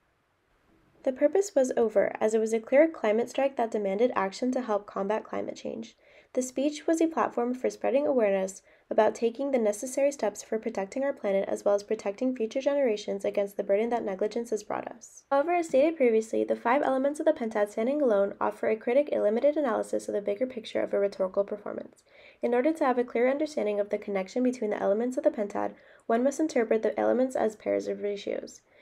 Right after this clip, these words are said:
Similar to that of a puzzle, each individual piece holds significance. However, when brought together and interlocked,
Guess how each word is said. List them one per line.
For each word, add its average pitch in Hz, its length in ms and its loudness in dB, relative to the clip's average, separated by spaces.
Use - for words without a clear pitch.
Similar 285 360 8
to 330 120 -8
that 254 160 4
of 247 80 4
a 294 80 8
puzzle, 202 320 2
each 214 240 -2
individual 277 420 4
piece 220 220 0
holds 202 220 -4
significance. 208 600 -4
However, 233 380 4
when 226 140 2
brought 214 200 0
together 262 340 2
and 254 100 0
interlocked, 240 580 0